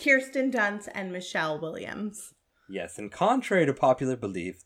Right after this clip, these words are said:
Speaker 2: this is not about penis.
Speaker 1: No.
Speaker 2: Dick is about two girls wander away from a White House tour and meet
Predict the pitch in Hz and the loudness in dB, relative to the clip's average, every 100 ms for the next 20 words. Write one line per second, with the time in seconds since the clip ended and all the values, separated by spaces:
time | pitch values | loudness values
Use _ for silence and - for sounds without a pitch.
0 | - 170 - 196 131 117 120 101 85 85 | -4 -2 -2 0 2 0 0 -2 -2 -2
1 | _ 82 71 - - - _ _ _ - | _ -14 -14 -20 -20 -20 _ _ _ -4
2 | 214 214 - - 175 - 185 131 90 80 | 0 2 2 4 6 6 6 6 4 2
3 | 120 - - _ _ _ _ _ _ _ | -4 -10 -20 _ _ _ _ _ _ _
4 | - 208 226 123 98 92 87 107 120 160 | 4 4 6 6 6 4 2 4 4 6
5 | 190 165 107 95 - 110 92 95 123 139 | 4 4 4 0 -2 -4 0 2 2 2
6 | 147 - - 87 85 - 101 98 190 220 | -2 -4 -6 -4 -4 -6 -10 -2 -2 -2